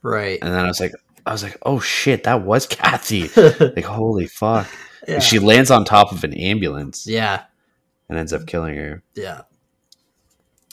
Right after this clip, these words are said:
Speaker 1: Um, so yeah, now, uh, Robert and Keith are, I'm not sure where they're at. I think they're still in Italy somewhere.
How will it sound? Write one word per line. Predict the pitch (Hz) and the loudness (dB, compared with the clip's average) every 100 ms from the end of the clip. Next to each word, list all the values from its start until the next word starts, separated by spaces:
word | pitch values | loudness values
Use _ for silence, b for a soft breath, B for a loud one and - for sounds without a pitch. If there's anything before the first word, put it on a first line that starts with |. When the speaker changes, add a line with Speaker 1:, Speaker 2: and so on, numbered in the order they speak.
| _ _ _ _ _ _ _ _ - | _ _ _ _ _ _ _ _ -8
Speaker 1:
Um, | 127 120 120 117 113 110 _ _ _ _ _ _ _ | -4 -4 -4 -6 -8 -10 _ _ _ _ _ _ _
so | - - 143 | -6 4 6
yeah, | 135 | 6
now, | 135 143 151 151 151 151 139 131 - | 4 0 0 2 2 2 0 -4 -6
uh, | 131 131 127 | -2 0 2
Robert | 135 135 143 131 | 4 4 4 0
and | 131 | -4
Keith | 127 139 127 127 127 - | -4 -2 2 2 0 -8
are, | - 127 120 117 117 113 - _ _ _ _ - | -8 -2 0 0 0 -4 -10 _ _ _ _ -8
I'm | 139 | -4
not | 175 | -2
sure | - 160 | 0 0
where | 113 117 123 | 2 0 2
they're | 131 | 2
at. | 131 | 0
I | 127 | 0
think | 131 | -4
they're | 135 | -6
still | 131 - 117 | -6 -4 -6
in | 107 120 | -6 -10
Italy | 110 123 131 | -6 -4 -2
somewhere. | 143 131 135 135 143 | -2 -2 -2 -4 -6